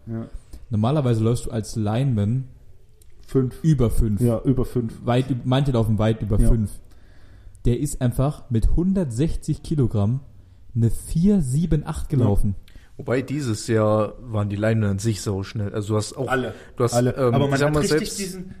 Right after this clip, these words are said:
Speaker 1: man hat richtig die Entwicklung dieses Jahr gesehen.
Speaker 3: Ja, aber du hast selbst bei den, ähm, Offensive Linemen, was ja meistens
Speaker 1: Ja.
Speaker 3: beim forty-Yard-Dash die langsamsten sind,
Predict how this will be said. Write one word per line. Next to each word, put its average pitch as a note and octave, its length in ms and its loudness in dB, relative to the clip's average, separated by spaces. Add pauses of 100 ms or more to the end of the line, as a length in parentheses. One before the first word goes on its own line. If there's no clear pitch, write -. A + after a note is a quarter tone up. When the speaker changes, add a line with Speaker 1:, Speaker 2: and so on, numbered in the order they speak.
Speaker 1:
man C3 180 -10
hat - 320 -14
richtig G3+ 320 -10
die D#3+ 140 -4
Entwicklung C#3 460 -6
dieses A#2 280 -12
Jahr A2+ 120 -4
gesehen. G#2+ 280 -8
Speaker 3:
Ja, B2+ 140 4
aber A#2+ 100 0
du B2+ 80 2
hast A#2+ 160 0
selbst D3 260 0
bei C3 120 0
den, A#2+ 320 -2
ähm, A#2 340 0
Offensive C3 500 -4
Linemen, B2 380 0
was A2+ 140 -4
ja A#2+ 60 -2
meistens A#2 340 -2
Speaker 1:
Ja. A2+ 80 -10
Speaker 3:
beim A#2 180 0
forty-Yard-Dash A#2+ 640 -2
die A#2 60 -6
langsamsten A#2+ 520 -2
sind, A#2+ 260 -2